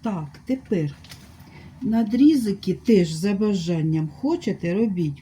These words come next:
хочете, ні. Я злегенька зроблю. Три надрізи зроблю, щоб мені орієнтуватися,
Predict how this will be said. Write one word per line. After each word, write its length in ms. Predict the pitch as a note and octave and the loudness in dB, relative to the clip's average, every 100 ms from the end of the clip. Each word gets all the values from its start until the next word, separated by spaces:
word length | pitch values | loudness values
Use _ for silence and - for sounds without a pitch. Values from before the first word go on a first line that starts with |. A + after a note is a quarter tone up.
| - | -6
хочете, 500 | A#3 B3 A3+ G#3 G3 | -6 -4 -6 -2 -2
ні. 260 | D#3+ C#3+ - - - - - - - - | 0 -2 -6 -18 -20 -20 -18 -18 -20 -16
Я 360 | G#3 A#3 C4+ - - - - - - | -8 -6 -6 -8 -18 -20 -20 -20 -16
злегенька 1000 | F3+ F#3 G3 F3 A3+ B3 A#3 - G#3+ F#3+ - - - - - - - - - - - | -10 -4 -4 -2 -2 -2 -2 -4 -4 -6 -10 -20 -20 -20 -20 -20 -20 -20 -20 -20 -16
зроблю. 680 | E3+ G3 A3 F#3+ F3 D3 C#3 C3+ - - - - - - - - - - | -10 -4 -4 -2 -4 -4 -6 -8 -20 -20 -20 -20 -20 -20 -20 -20 -16 -6
Три 200 | G#3 G#3+ | -2 0
надрізи 600 | G3 F3 F3+ F#3+ F3 F3+ | 0 0 -2 -2 -2 -4
зроблю, 460 | F3+ F3+ E3+ F3 | -2 -2 -2 -4
щоб 300 | F3 - E3 | -4 -6 -4
мені 300 | E3+ F3+ F3 | -2 0 2
орієнтуватися, 1300 | E3+ E3+ F3 F3 E3 F3 E3+ E3+ D#3+ F3+ C#3 - | 2 2 0 2 0 -2 -4 -4 -4 -6 -8 -6